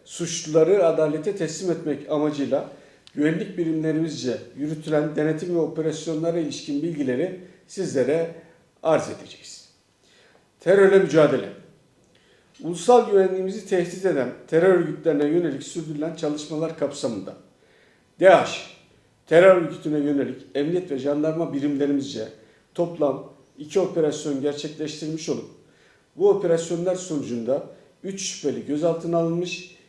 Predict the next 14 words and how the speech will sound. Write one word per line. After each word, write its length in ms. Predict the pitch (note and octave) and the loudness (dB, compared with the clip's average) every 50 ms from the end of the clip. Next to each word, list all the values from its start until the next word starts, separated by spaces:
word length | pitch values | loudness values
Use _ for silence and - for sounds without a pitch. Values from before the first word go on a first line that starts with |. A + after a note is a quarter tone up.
| _ - | _ -20
iki 260 | - E3 - - E3+ | -18 -14 -12 -12 -12
kişi 420 | - - - - E3+ E3+ F3 E3+ - - - | -12 -12 -10 -6 -4 -6 -6 -6 -10 -18 -20
tutuklanmıştır. 960 | - - B2+ C3+ C3 C3+ C3+ A#2+ G#2+ G2 - - - - - - - - _ _ _ _ _ _ _ _ _ _ - | -20 -20 -18 -16 -8 -4 -4 -2 -2 -4 -8 -12 -14 -14 -16 -20 -20 -20 _ _ _ _ _ _ _ _ _ _ -8
İlimizde 720 | E3 F#3+ F#3+ A3 G#3+ G3+ F#3 D#3+ - C#3+ C3 B2 - - - - - _ _ _ - | -4 -2 0 0 0 0 0 0 0 0 0 0 -2 -6 -12 -18 -20 _ _ _ -4
Mayıs 340 | - D#3+ F3+ G3 F#3+ F#3+ - | 0 2 2 2 2 2 2
ayında 560 | F#3+ E3 D3 C3 B2 A#2 C3 C#3+ E3+ - - - - - _ _ _ | 2 2 2 0 0 0 0 -2 -2 -4 -10 -18 -20 -20 _ _ _
herhangi 640 | - D3+ E3+ E3+ D#3+ F3 G3+ G3+ F#3+ F3+ F3 E3 E3+ | 0 2 4 4 4 4 4 2 2 0 -2 -4 -6
bir 160 | F3 E3+ - | -6 -4 0
terör 320 | - F3 E3+ F#3+ F3+ E3 | 0 2 2 4 2 2
eylemi 400 | D3 C3 C3+ C3 C#3+ E3+ E3+ E3+ - - - _ _ - | 2 0 0 -2 -2 -2 -4 -6 -10 -16 -20 _ _ -4
gerçekleşmemiştir. 1200 | C#3 D3+ D3+ D3+ - D3 - - D3 B2 - - A2+ F#2+ F2 - - - - - - - - - _ _ _ _ _ _ _ _ _ _ _ _ _ _ _ _ _ _ _ _ _ _ - | -4 -4 -2 -2 -4 -6 -4 -4 -4 -4 -6 -8 -10 -10 -10 -12 -14 -16 -16 -18 -20 -20 -20 -20 _ _ _ _ _ _ _ _ _ _ _ _ _ _ _ _ _ _ _ _ _ _ 2
Asayiş 440 | - E3+ F#3+ F#3+ - A3 G#3 G3+ G3+ | 4 4 6 6 6 6 4 4 4
suçlarıyla 640 | G3+ - - G3+ E3 - - - F3+ E3 E3+ F3+ F3+ | 0 -4 -6 -8 -8 -6 -2 0 0 0 2 0 0
mücadele. 560 | E3 E3 D3+ C#3 C#3 C#3 C3 - A2 F#2 - | 0 0 0 2 4 4 4 2 -2 -6 -8